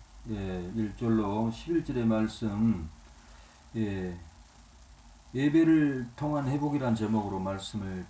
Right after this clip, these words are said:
전하겠습니다. 예, 예배를, 예, 드릴 때 회복이, 예, 됩니다. 예, 예배를 드려야만이, 예, 응답을, 예, 받습니다.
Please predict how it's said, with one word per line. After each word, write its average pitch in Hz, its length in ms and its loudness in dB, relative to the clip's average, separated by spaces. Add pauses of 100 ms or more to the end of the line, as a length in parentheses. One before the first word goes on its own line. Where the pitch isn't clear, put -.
전하겠습니다. 90 920 -6 (1080)
예, 95 340 -6 (100)
예배를, 156 920 4 (760)
예, 92 480 -4 (160)
드릴 131 300 -2
때 113 280 0
회복이, 120 640 0 (840)
예, 104 200 -2
됩니다. 101 540 -2 (420)
예, 92 140 -12 (520)
예배를 143 380 2
드려야만이, 107 840 -2 (720)
예, 87 340 -6 (220)
응답을, 110 760 -4 (720)
예, 95 280 -4
받습니다. 110 540 -6